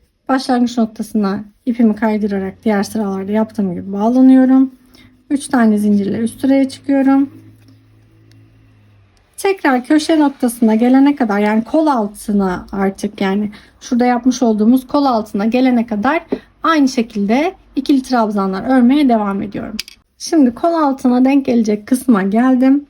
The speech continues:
Son boşluğun içerisine iki tane ikili trabzan yaptım. Zincirimi çektim. Tığma ipi doluyorum.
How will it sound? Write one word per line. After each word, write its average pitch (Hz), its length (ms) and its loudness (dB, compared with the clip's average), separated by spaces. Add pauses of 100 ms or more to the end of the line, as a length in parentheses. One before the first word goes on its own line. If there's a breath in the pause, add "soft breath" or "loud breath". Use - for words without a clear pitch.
Son 302 320 0
boşluğun 226 420 0
içerisine 202 460 -4
iki 220 140 -8
tane 214 260 0
ikili 226 220 -2
trabzan 196 460 -4
yaptım. 254 640 0
Zincirimi 240 500 2
çektim. 262 360 -2
Tığma 262 360 2
ipi 208 240 -6
doluyorum. 254 560 2